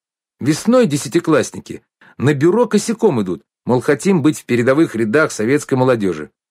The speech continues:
А где же вы раньше, голубчики, были, пока вам комсомольская характеристика в институт не понадобилась? Потребительство, оно не только к барахлу относится,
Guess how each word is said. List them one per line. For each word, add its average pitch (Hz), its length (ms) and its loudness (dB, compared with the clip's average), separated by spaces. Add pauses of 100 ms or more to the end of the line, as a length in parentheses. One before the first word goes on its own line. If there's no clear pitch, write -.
(580)
А 117 140 0
где 143 200 0
же 139 140 2
вы 131 100 4
раньше, 107 340 2
голубчики, 123 580 -2
были, 123 380 0 (300)
пока 123 280 0
вам 131 180 0
комсомольская 135 680 -2
характеристика 127 760 -2
в 123 80 2
институт 117 460 -4
не 123 80 0
понадобилась? 117 720 0 (680)
Потребительство, 131 1040 -2 (240)
оно 151 180 2
не 156 140 4
только 185 360 0
к 143 80 -6
барахлу 175 440 2
относится, 90 680 -4